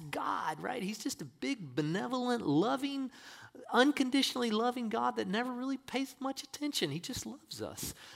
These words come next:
And that message gets preached often, and yet Paul's saying, "No, no, no, listen to me. Behold, look at this. Behold, look at it.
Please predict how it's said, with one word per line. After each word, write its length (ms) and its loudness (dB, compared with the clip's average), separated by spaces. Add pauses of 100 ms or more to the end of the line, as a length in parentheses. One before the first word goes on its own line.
(120)
And 200 0
that 160 -2
message 560 0
gets 320 -4
preached 720 -6 (240)
often, 520 0
and 200 -2
yet 160 -4
Paul's 320 -2
saying, 340 -4
"No, 140 -4
no, 180 -4
no, 140 0
listen 380 -4
to 180 -6
me. 240 -14 (1080)
Behold, 680 2
look 300 2
at 180 -2
this. 580 0
Behold, 500 0
look 220 2
at 160 2
it. 280 -14